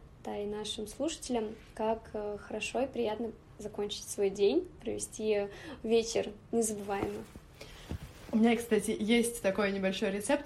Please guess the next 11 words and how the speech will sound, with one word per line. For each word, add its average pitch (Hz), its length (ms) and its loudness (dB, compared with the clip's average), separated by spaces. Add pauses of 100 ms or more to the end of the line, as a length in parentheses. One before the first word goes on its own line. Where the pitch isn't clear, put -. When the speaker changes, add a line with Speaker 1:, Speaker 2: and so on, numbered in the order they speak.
Speaker 2:
Первое, 247 280 6
обязательно 190 640 2
сделайте 208 440 2
себе 208 380 2
салат 214 520 6
с - 140 -8
рукколой, 214 400 0
моцареллой 202 500 4
и 202 300 -4 (140)
помидорами 196 440 2
черри. 180 360 0